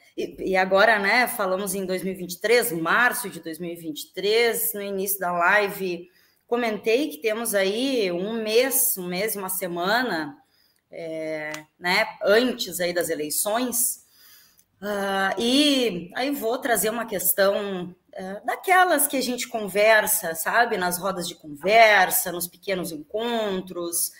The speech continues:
nos desabafos, que é uma sensação, uma impressão, e eu já vou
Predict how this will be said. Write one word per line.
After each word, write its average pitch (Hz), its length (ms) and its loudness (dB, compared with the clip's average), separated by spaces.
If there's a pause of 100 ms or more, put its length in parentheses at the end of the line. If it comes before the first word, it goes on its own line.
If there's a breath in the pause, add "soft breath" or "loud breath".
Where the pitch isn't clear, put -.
(220 loud breath)
nos 220 240 0
desabafos, 175 1400 4 (400 loud breath)
que 294 200 0
é 262 100 2
uma 285 240 4
sensação, 254 800 2
uma 233 100 -4
impressão, 208 880 -2 (200)
e 240 440 -2
eu 285 140 -2
já 262 240 -2
vou 220 800 -2